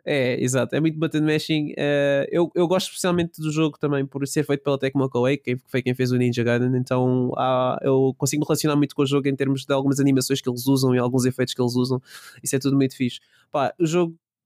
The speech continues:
é bué divertido de jogar, acho que para quem gosta de Zelda então é muito fixe, eh, para quem nunca experimentou o Musou,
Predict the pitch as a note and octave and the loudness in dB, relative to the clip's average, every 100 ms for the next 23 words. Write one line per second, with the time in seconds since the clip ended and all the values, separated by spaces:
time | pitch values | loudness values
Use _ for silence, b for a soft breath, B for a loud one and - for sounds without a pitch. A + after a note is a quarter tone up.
0 | _ D3+ D3+ C#3+ C#3 F3 D#3+ D#3 D#3 D3 | _ 0 0 0 0 2 2 0 -2 -4
1 | C3 C3 C3 C#3+ _ _ _ _ - C#3 | -2 0 0 -2 _ _ _ _ -4 -2
2 | - - D3 C#3+ C#3 C#3 C#3 C3+ C#3+ D3+ | -2 -2 2 4 4 4 2 0 -2 2
3 | D3+ D3 D3+ C#3 D3 C#3 C#3 C#3 C3+ C3 | 2 2 0 2 2 2 2 2 0 2
4 | - B2+ C3 C#3 C3 C#3 C#3 - - - | 0 2 2 2 0 0 2 0 -4 -2
5 | C3 C3 B2+ - C#3 D3 C#3+ C#3+ D3 C3+ | 0 2 2 0 -2 2 2 0 2 2
6 | C3 C3 C3 B2 B2 A#2+ A#2+ | 2 2 2 2 2 2 2